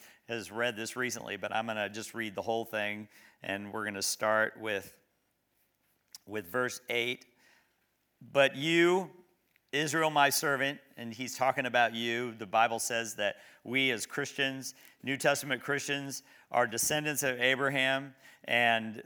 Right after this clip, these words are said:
the true Israel, and we're not gonna teach on that today, but verse nine, "You whom I have taken from the ends of the earth." You ever feel like God called you from the ends of the earth?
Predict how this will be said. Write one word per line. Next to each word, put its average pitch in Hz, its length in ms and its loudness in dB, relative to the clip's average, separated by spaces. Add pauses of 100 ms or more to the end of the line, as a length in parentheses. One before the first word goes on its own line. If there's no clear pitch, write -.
the 110 80 -12
true 160 640 2
Israel, 131 640 0 (320)
and 117 360 -4
we're 120 120 0
not 127 200 8
gonna 123 160 0
teach 135 300 -4
on 120 120 -2
that 120 180 2
today, 120 340 2
but 107 200 -2
verse 135 340 -2
nine, 110 340 4 (260)
"You 180 300 4
whom 170 300 0
I 131 140 8
have 123 140 2
taken 156 440 2
from 143 160 -6
the 123 180 -2
ends 151 280 2
of 139 80 -4
the 139 200 2
earth." 101 320 0
You 139 80 -4
ever 143 160 -8
feel 151 180 -6
like 123 220 -2
God 120 240 0
called 117 300 -2
you 127 100 -6
from 120 160 -10
the 104 140 -6
ends 113 160 -4
of 110 80 -4
the 98 160 -4
earth? 110 180 -4